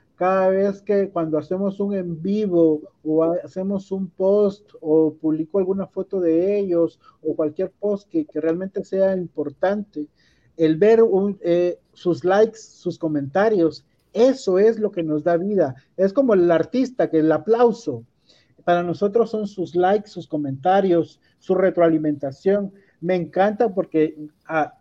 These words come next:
acúsome de los errores ortográficos son míos. Eh,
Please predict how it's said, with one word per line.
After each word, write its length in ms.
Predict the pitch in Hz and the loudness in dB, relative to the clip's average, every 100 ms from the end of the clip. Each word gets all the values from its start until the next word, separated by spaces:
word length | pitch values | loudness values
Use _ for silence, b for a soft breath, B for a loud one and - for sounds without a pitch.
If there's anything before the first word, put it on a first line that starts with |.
| _ | _
acúsome 680 | - 160 - 247 254 220 170 | -8 -6 -4 -2 -2 0 2
de 300 | 165 202 220 | 4 4 4
los 220 | 165 160 165 | 2 -2 0
errores 320 | 165 190 196 | -2 0 -2
ortográficos 640 | 196 156 165 180 196 151 | -4 -2 -2 -2 -6 -8
son 200 | 160 160 | -6 -4
míos. 440 | 156 160 220 196 _ _ _ _ _ _ | -4 -4 -6 -12 _ _ _ _ _ _
Eh, 720 | 156 156 151 156 - 165 - | -2 2 4 2 0 -4 -6